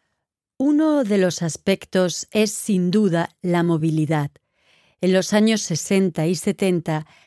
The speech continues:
la mayoría de los trabajadores empezaba a trabajar en una empresa y se quedaba en ella. Hoy en día esto ha cambiado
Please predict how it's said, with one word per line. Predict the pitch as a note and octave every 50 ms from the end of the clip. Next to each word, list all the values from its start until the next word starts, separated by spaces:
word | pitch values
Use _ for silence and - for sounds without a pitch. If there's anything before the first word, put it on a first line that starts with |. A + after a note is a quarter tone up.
| _ _ -
la | F#3+ G3 G3 G3+
mayoría | G#3 G3+ G3+ G3+ F#3 G3 G3 G3 G3 C4 D4+ D4 B3 G3+ F3+
de | E3+ F3
los | E3 E3 D#3 - - -
trabajadores | F3 E3+ D#3 D#3 C#3+ - - E3 D#3+ E3 G3 G#3 G#3+ A#3 C4+ - - _ _ _ _ _ _ _ _
empezaba | - G3+ G3 F#3 D#3+ G#3 G3+ - - A#3+ B3 B3 C4+ C#4 C4+
a | C4
trabajar | - B3 A#3+ G#3+ A3+ G#3 - - B3+ A3+ E3+ - - _ _ _
en | _ - E3 D#3+
una | D#3+ E3 E3+ F3
empresa | F#3+ G3+ G3+ - B3 C4+ C4+ B3 - - B3 C#4 F4 - _ _ _ _ _
y | - A3 G3
se | - A#3 G#3+ G#3+
quedaba | - G#3 G3 G3 C4 C#4+ B3 A3+ F#3+ E3+
en | D#3+ D3+
ella. | D#3 D3+ C#3+ C3+ D3 C3+ C3+ - _ _ _ _ _ _ _ _ _ _ _ _ _ _ _
Hoy | - F#3+ G3+ G#3+ A3+
en | A#3 A3
día | F#3+ A3 B3+ B3+ C4+ C#4 D4 D#4 - _ _ _
esto | G3 G3+ G3 - - F#3+ F3
ha | E3+ E3+
cambiado | - E3+ E3 E3+ F3 E3+ F#3+ F3 E3 D3 D#3 D3+ D#3